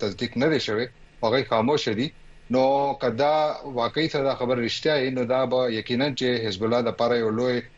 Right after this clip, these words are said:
نقصان وي، ځکه چې دا نه یوازې دا چې ممکنه توګه به نوی حزب الله لیډر جوړېدی شو،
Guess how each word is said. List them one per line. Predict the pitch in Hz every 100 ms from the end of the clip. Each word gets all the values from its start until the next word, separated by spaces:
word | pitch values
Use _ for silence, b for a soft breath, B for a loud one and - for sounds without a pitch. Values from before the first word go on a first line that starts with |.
| - -
نقصان | 107 - 151 135 104
وي، | 98
ځکه | 120 - 143 135
چې | 131 127 131 - - - -
دا | 101 131 131
نه | 123
یوازې | 139 131 127 120 107
دا | 165 120 127
چې | 131
ممکنه | 113 110 123 123 139
توګه | 135 127 127
به | 120
نوی | 107 131 135 123 113
حزب | 95
الله | 113 123 127
لیډر | 110 104 123 117 110
جوړېدی | 107 104 135 170
شو، | - 110